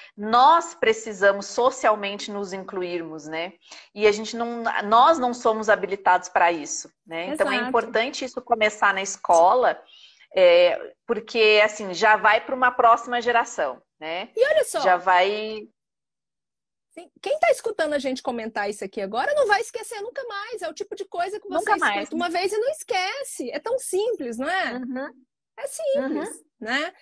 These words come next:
Speaker 2: Eu tenho certeza
Speaker 1: Exatamente.
Speaker 2: que quem tá escutando, quem vai olhar essa live depois, mais tarde, né, nunca mais vai fazer isso.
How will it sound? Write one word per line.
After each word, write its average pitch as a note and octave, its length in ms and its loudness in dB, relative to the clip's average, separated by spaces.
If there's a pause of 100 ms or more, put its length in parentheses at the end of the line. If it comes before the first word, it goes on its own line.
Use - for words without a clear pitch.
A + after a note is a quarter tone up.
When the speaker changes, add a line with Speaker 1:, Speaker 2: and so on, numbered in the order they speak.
(160)
Speaker 2:
Eu G3+ 140 2
tenho G4 160 0
certeza - 320 2
Speaker 1:
Exatamente. G#3 140 -2
Speaker 2:
que G#4 140 0
quem G4+ 180 -4
tá F#4+ 120 0
escutando, D#4+ 600 -6
quem D4+ 180 -8
vai C#4+ 160 -2
olhar C4 260 -4
essa C4 200 -10
live A#3+ 340 -6
depois, A#3 480 -6
mais A#3 240 -10
tarde, B3+ 540 -8 (120)
né, A#3 240 -10 (280)
nunca D5 260 -6
mais C5 220 -4
vai C5+ 120 -4
fazer C5+ 340 0
isso. A#3 300 -8